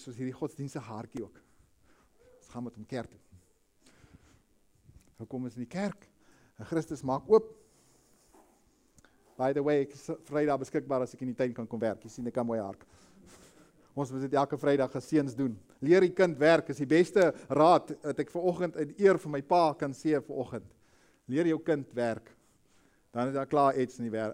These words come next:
in die lewe. Nie sonder om, sonder om te wag dat iemand na sy kant toe kom. Nou in elk geval, Christus kom,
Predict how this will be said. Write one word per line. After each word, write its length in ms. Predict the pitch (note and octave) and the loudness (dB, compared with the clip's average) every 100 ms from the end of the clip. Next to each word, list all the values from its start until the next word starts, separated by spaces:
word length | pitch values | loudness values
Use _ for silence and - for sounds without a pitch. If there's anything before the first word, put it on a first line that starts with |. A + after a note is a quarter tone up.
| B2 | -6
in 80 | |
die 80 | A#2 | -4
lewe. 320 | A#2 A2+ G2+ F#2 _ _ _ _ _ _ _ _ | -2 -2 -6 -14 _ _ _ _ _ _ _ _
Nie 160 | A#2+ C#3+ C3+ - | -6 -6 -6 -8
sonder 280 | G3+ F#3+ F3 | -2 0 0
om, 160 | D3+ C3 | -2 -6
sonder 240 | - A3 G#3+ | -2 0 0
om 80 | F3+ | 0
te 80 | D#3+ | 2
wag 200 | C#3+ D#3 - | 2 2 -2
dat 120 | D3 | -4
iemand 240 | D#3 C#3+ | -4 -4
na 40 | C3 | -6
sy 120 | C3 | -6
kant 240 | C#3 B2+ | -4 -6
toe 60 | B2+ | -6
kom. 160 | A2+ G2+ - | -8 -10 -6
Nou 80 | F3 | 2
in 80 | G3 | 2
elk 80 | F#3+ | 2
geval, 200 | A2+ - - - _ _ _ _ _ _ _ _ - _ - - _ - | -2 -4 -20 -20 _ _ _ _ _ _ _ _ -20 _ -20 -20 _ -12
Christus 320 | E3+ D#3+ D#3 | -12 -10 -6
kom, 240 | G3+ F#3+ | -2 -2